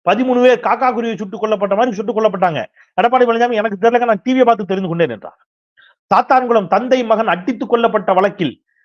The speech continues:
அவங்க நெஞ்சு வலி வந்து செத்தாங்க என்றார். பொள்ளாச்சியில் கொடூரமாக பாலியல், ஆ, கொடூரத்திற்கு அப்பாவி பெண்கள் உள்ளாக்கப்பட்ட போது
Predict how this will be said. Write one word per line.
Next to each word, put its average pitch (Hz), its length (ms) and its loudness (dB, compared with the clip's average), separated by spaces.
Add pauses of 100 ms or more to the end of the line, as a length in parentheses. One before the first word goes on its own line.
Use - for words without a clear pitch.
(320)
அவங்க 208 340 0
நெஞ்சு 285 180 0
வலி 262 180 2
வந்து 226 140 -2
செத்தாங்க 170 360 -2
என்றார். 127 400 -8 (840)
பொள்ளாச்சியில் 262 500 2
கொடூரமாக 247 560 0
பாலியல், 208 680 0 (1000)
ஆ, 262 340 0 (140)
கொடூரத்திற்கு 208 800 2 (440)
அப்பாவி 254 440 0
பெண்கள் 226 260 0
உள்ளாக்கப்பட்ட 226 580 0
போது 240 460 0